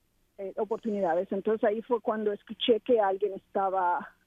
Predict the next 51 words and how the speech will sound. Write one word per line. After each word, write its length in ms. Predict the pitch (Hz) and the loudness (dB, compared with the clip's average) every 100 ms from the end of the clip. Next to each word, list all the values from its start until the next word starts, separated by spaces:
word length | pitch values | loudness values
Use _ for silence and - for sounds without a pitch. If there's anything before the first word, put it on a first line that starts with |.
| _ 185 | _ -8
ah, 200 | 180 170 | -6 -4
invitando 680 | 214 190 - 190 196 190 | -6 -4 0 0 0 2
a 140 | 170 180 | 2 0
muchachas 640 | 175 - 180 - 175 208 - | -4 0 0 2 2 2 0
para, 320 | 175 156 - _ _ _ - | 0 0 -2 _ _ _ -4
para 180 | 180 | -2
ser 180 | 185 202 | 0 -2
edecanes 440 | 196 - 190 190 - | -2 -2 -2 0 -2
y 60 | 214 | 0
modelos 400 | 190 175 - - | 2 2 2 -2
en, 180 | 180 - | -6 -4
en 160 | 190 160 | -4 0
Tokio. 340 | 196 - 160 - - | 0 0 -4 -4 0
Y 60 | |
ahí 160 | 185 202 | 0 0
fue 160 | 240 | -2
cuando 260 | 208 202 190 | -2 0 0
le 100 | 175 | 0
dije 160 | 185 220 | -2 -6
a 40 | |
una 60 | 196 | -6
amiga 240 | 190 180 | -6 -6
que 120 | - | -2
me 120 | 208 202 | -4 -4
la 80 | |
presentara. 640 | - 208 220 185 165 170 202 | -4 -4 -2 0 2 2 -2
Era 100 | 196 | -2
una 120 | 226 | -2
muchacha 420 | 214 220 202 220 | -2 -2 2 4
de 100 | 208 | 6
la, 180 | 180 - - - - | 4 2 -4 2 6
de 60 | 262 | 6
nuestra 260 | 247 254 | 6 2
comunidad 420 | - 220 214 208 - | 0 0 2 0 0
que 120 | 185 | 0
yo 120 | 208 | 0
no 100 | 254 | 2
conocía, 540 | 294 262 - 202 180 - _ _ _ _ | 0 -2 -2 -2 -4 -6 _ _ _ _
pero 240 | 220 196 | -2 -2
que 120 | - 214 | -4 -2
era 120 | 208 | 0
amiga 320 | 214 214 214 | 0 0 0
de 100 | 196 | 0
una 100 | 190 | -4
amiga, 280 | 190 185 180 | -8 -8 -8
una 120 | 180 | -8
amiga 260 | 185 180 - | -8 -8 -8
que 100 | - | -6
estaban 260 | 180 180 | -4 -2
llevando 280 | 180 170 170 | 0 -2 -4
para, 280 | - 151 | -6 -6